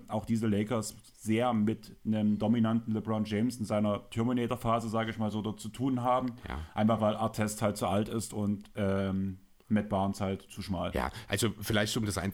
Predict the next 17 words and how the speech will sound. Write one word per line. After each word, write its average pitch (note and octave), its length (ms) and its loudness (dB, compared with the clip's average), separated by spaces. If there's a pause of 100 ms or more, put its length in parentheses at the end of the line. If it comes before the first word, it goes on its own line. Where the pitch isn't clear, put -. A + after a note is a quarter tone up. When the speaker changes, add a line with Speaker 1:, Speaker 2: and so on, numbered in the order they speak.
Speaker 2:
ne, A2 180 2
niemand C#3 480 2
konnte C3 400 2
zu A#2+ 160 -2
dieser A2+ 300 0
Zeit G#2+ 320 -2
Dwayne F#2 180 2
Wade G2 240 0
oder F2+ 160 -2
LeBron F2+ 400 -4
James F2+ 280 -4
aufhalten, D#2 520 -10
ne? A2 160 2
Das A#2+ 220 0
ist G#2+ 100 0
völlig A#2+ 380 0
klar. A#2 260 2